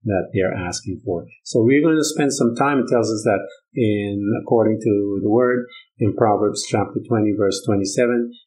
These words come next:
"The lamp of the Lord searches the spirit of man. It searches out his innermost being." So that's where the word is going to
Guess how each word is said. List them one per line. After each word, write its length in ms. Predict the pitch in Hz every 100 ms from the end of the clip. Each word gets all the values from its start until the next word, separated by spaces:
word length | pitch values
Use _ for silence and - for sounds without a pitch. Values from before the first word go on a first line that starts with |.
| -
"The 120 | 95 95
lamp 260 | 104 104
of 180 | 107 -
the 80 | 107
Lord 340 | 110 120 120
searches 520 | - 117 104 113 98
the 80 | 101
spirit 400 | - - 110 101
of 140 | 98 98
man. 380 | 92 90 87 - _ _ -
It 120 | 113
searches 520 | - 120 101 - 92 -
out 280 | 113 98 98 - _ _
his 280 | 113 98 95 -
innermost 880 | 104 101 98 92 92 95 - - _ _ 110 87
being." 400 | 101 95 87 85
So 240 | - 92
that's 520 | 90 123 - - - _ _
where 400 | - 104 101 101
the 140 | 98 98
word 500 | 104 104 87 90 101 135 - _ _ _ _ _ _ -
is 280 | 135 104 87
going 240 | 104 98 -
to 240 | 95 87